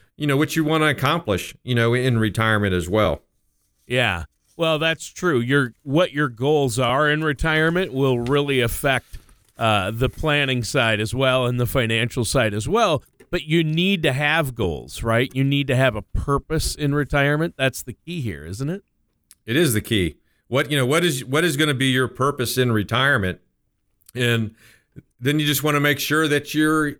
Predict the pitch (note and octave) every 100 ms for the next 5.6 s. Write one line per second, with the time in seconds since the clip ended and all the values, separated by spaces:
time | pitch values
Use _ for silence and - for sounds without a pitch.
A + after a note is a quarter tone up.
0 | - E3 F3 D3 D3 D3+ A#2+ C#3 C#3 -
1 | - C3+ B2 A#2 C#3 E3 D3+ C#3+ C3+ D3
2 | B2 C#3+ C#3 B2+ F3 C3+ B2 - B2+ A#2+
3 | B2 A#2 B2+ B2+ C3+ - _ _ _ C3
4 | C3+ C3 - A2+ A#2 A2+ C#3+ - C3+ B2+
5 | G#2+ G#2+ C#3 C3 E2